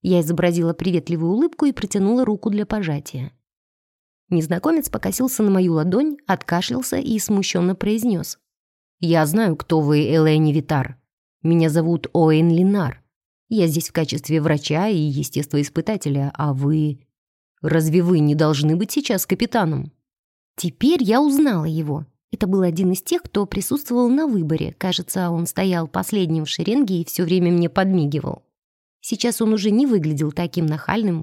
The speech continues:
как тогда. Но вот о том, что его Кэп напился в зюзю, лучше не говорить.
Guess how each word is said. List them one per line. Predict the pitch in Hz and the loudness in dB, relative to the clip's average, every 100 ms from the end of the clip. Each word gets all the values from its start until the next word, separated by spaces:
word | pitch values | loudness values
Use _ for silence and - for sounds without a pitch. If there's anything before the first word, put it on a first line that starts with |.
| - | -6
как | 165 - | -8 -4
тогда. | 180 190 165 - _ _ _ _ _ _ - | -2 0 -2 -6 _ _ _ _ _ _ -2
Но | 202 185 | 2 2
вот | 170 180 | 2 -2
о | 180 | -2
том, | 240 254 196 | 0 2 0
что | - 190 170 | -4 -4 -2
его | 185 185 185 | 0 0 0
Кэп | 214 196 180 | 0 -2 0
напился | 170 170 170 - 165 | -2 -2 -4 -2 -2
в | |
зюзю, | 165 190 320 302 294 - | 0 0 0 0 -2 0
лучше | 262 202 190 - | 2 2 0 0
не | 220 214 | 2 2
говорить. | 214 214 165 170 - | 0 0 -4 -12 -18